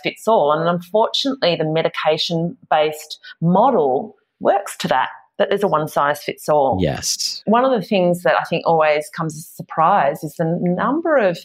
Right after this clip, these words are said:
Speaker 1: um, different types of medication and the number of different therapists that the average depressed or manic person needs to go through until they arrive at sort of a, a solution.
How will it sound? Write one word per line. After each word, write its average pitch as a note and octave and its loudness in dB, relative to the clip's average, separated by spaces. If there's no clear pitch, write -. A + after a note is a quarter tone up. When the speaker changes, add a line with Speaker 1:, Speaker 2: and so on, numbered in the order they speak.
Speaker 1:
um, E3+ 2
different - -6
types - -4
of F3 -2
medication E3 0
and E3 0
the D#3+ 0
number F3+ 2
of F3 -2
different F3 -8
therapists - -2
that E3+ 2
the E3+ -2
average E3+ -2
depressed - -6
or D#3 0
manic D3 -2
person D3+ -2
needs C#3 -4
to - -14
go D3 0
through G3 0
until E3 -4
they D3+ 0
arrive C#3 2
at - -4
sort D#3+ -4
of A#2 2
a, A#2+ 0
a E3+ 0
solution. F#3+ -2